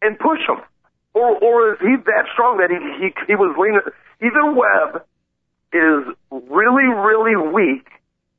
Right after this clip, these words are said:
seriously, Coach, because that's, that's all he has to do a lot of times is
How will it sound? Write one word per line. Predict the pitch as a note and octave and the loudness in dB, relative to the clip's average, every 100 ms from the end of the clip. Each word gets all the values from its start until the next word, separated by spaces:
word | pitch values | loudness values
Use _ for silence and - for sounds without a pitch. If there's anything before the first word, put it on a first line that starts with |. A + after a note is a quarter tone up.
| _ - | _ 0
seriously, | G#3+ G#3 C3 | 0 0 -2
Coach, | - F2 - - _ | -2 -2 -4 -16 _
because | - E3+ | -4 -2
that's, | E3 - D3+ D#3 | 0 -2 -4 -2
that's | F#3 - | 0 0
all | G3+ A3+ | 0 2
he | |
has | G3+ G3 | 0 -2
to | D#3+ | -4
do | G3+ F#3 | 0 2
a | |
lot | D#3+ C3+ | 2 0
of | - | 0
times | A#2+ A#2 | -4 -4
is | A2+ | -8